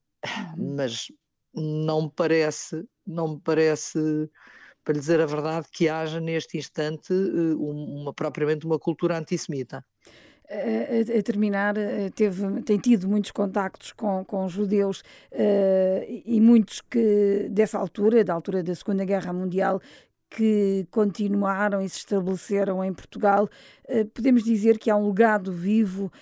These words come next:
Speaker 1: relevante no país desses anos?
Speaker 2: Não sei se, se haverá propriamente um legado desse tempo, até porque a maior parte das pessoas passava em trânsito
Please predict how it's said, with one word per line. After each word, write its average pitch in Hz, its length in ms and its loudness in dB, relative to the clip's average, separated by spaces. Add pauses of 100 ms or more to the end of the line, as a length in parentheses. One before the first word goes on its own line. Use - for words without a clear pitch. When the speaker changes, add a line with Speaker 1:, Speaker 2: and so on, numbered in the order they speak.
(160)
Speaker 1:
relevante 202 640 0
no 196 120 -2
país 190 520 -2
desses 196 400 -2
anos? 185 440 -4 (180)
Speaker 2:
Não 320 180 0
sei 302 260 2
se, - 360 0
se - 200 0
haverá 214 300 0
propriamente 214 760 2
um 214 200 6
legado 170 760 -2 (200)
desse 175 600 0
tempo, 165 440 0
até 156 200 0
porque - 260 -4
a - 20 0
maior 165 200 -4
parte 208 300 -6
das 185 120 0
pessoas 202 340 2
passava 202 460 -2
em 175 80 0
trânsito 147 600 -4